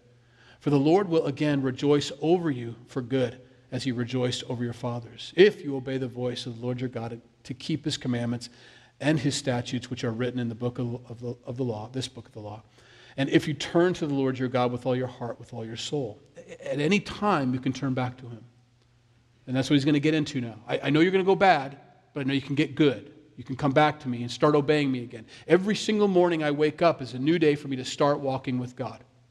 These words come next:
like I did before or for the first time, however it is in your life." And he explains that to us. "For this is the commandment which I command you today. It is not too mysterious for you, nor is it far off." This isn't something you've gotta pray about.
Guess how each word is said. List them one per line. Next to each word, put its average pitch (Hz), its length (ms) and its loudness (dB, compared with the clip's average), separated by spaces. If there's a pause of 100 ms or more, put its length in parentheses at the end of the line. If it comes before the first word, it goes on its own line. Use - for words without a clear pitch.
(760)
like 135 240 0
I 127 60 2
did 135 160 2
before 139 560 2
or 127 340 0
for 131 140 -4
the 123 100 -4
first 123 300 -6
time, 113 240 -6
however 123 560 0
it 123 100 -8
is 120 160 -2
in 120 60 -6
your 117 100 -6
life." 110 200 -12 (280)
And 139 80 -2
he 139 40 2
explains 180 500 2
that 131 160 -6
to 120 140 -6
us. - 180 -12 (400)
"For 151 140 4
this 208 240 8
is 220 100 -4
the 220 80 -4
commandment 160 420 0
which 147 160 -4
I 143 60 2
command 147 340 -2
you 151 80 -2
today. 131 440 -4 (800)
It 139 40 0
is 131 120 2
not 160 240 2
too 196 200 0
mysterious 185 580 2
for - 180 -10
you, 113 260 -8 (200)
nor 151 320 4
is 151 120 -4
it 147 120 -6
far 147 300 2
off." 135 420 -4 (840)
This 139 140 -2
isn't 196 200 4
something 196 300 2
you've 170 140 0
gotta 175 180 2
pray 180 320 4
about. 110 440 -6